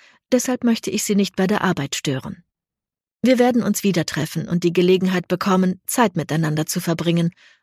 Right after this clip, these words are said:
um uns besser kennenzulernen. Zumindest hoffe ich das.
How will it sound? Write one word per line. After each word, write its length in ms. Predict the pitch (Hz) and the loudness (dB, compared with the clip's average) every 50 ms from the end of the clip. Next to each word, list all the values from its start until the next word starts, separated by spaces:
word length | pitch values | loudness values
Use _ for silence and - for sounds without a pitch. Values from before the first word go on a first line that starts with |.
| _ _ - | _ _ 2
um 140 | 220 208 208 | 2 2 4
uns 140 | 214 - | 2 0
besser 260 | - 214 208 - 233 - | -4 -4 -4 -4 -4 -4
kennenzulernen. 920 | - 226 196 170 151 156 - - 165 151 131 131 131 139 131 156 175 - _ _ _ _ _ _ _ _ _ _ _ _ _ | 0 0 2 2 0 -2 -4 -4 -4 -4 -4 -4 -6 -6 -8 -10 -12 -14 _ _ _ _ _ _ _ _ _ _ _ _ _
Zumindest 500 | - - 180 170 147 147 165 - - - | -2 0 0 0 0 -2 -4 -6 -2 0
hoffe 240 | 208 196 180 - 170 | 0 0 0 0 -4
ich 180 | - 160 - - | -4 -4 -4 -2
das. 360 | 175 156 160 - - - | -2 -2 -2 -2 -6 -8